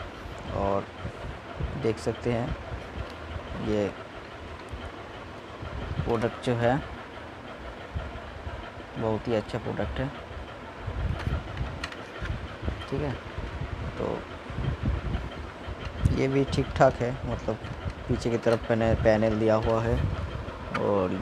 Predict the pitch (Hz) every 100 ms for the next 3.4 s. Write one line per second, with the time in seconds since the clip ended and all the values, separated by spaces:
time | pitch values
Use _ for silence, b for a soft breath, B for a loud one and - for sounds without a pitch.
0 | - 104 104 101 104 - 107 101 104 -
1 | - - - - - - - - - -
2 | - - - - - - - - - -
3 | 143 165 143 131